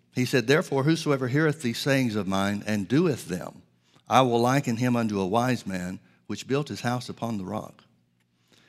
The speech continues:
And the rain descended." Let me stop there long enough and say, remember what Jesus said when we started over in Matthew sixteen?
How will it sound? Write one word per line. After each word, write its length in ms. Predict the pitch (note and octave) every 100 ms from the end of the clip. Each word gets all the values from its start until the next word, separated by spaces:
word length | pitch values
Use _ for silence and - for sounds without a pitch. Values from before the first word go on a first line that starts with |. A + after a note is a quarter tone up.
| _
And 180 | A#2 A#2
the 100 | A2
rain 260 | A2+ D#3 E3+
descended." 560 | C3 F3 D#3 F2+ E2+ - _ _ _ _ _ _ _ _ _ - _ _ -
Let 140 | C3
me 80 | D3
stop 300 | - C3+ B2+
there 160 | A#2
long 200 | A2+ A2+
enough 220 | A2 G2 G2+
and 120 | G2
say, 160 | G#2+
remember 340 | G#2 G#2+ D#3 G3+
what 160 | D3+
Jesus 340 | A2+ C#3+ B2+ B2
said 220 | D3 C3+
when 160 | B2 A2+
we 80 |
started 380 | A2 - A#2+ B2
over 160 | A#2 A2
in 80 | G#2
Matthew 320 | A2 A2 G2+
sixteen? 540 | - A2+ - A2+ A2